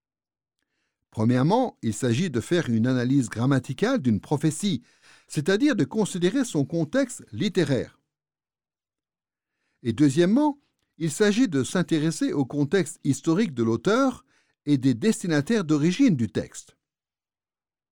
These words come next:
Comme nous allons le voir dans ce cours, il ne suffit pas d'étudier un mot ou deux par-ci par-là, comme on a tendance à le faire avec une lecture isolée.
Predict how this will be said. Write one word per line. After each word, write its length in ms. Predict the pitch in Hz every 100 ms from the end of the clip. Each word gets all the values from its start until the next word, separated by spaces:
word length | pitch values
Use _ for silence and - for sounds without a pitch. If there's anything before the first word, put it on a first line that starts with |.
| _ _ _ _ _ _ _ _ -
Comme 200 | 311 254
nous 140 | 147
allons 220 | 175 180
le 80 | 143
voir 360 | 110 165 196 117
dans 140 | 101
ce 120 | -
cours, 500 | 123 262 285 240 - _ _ _ _ _ -
il 120 | 185
ne 100 | 202
suffit 380 | - 226 - 233
pas 220 | 254 208
d'étudier 600 | 117 165 - 139 170 156
un 200 | 135 123
mot 420 | 135 190 170 101 - -
ou 140 | 120
deux 340 | 113 196 220 117 _
par-ci 380 | 131 - - 120
par-là, 480 | 120 139 180 254 277 _ _ _ _ -
comme 180 | 190 160
on 120 | 143
a 60 |
tendance 400 | 135 147 160 143
à 60 | 131
le 100 | 123
faire 320 | - 214 185
avec 300 | 139 139 -
une 180 | 120 113
lecture 460 | 123 147 247 269 -
isolée. 560 | 202 160 165 135 98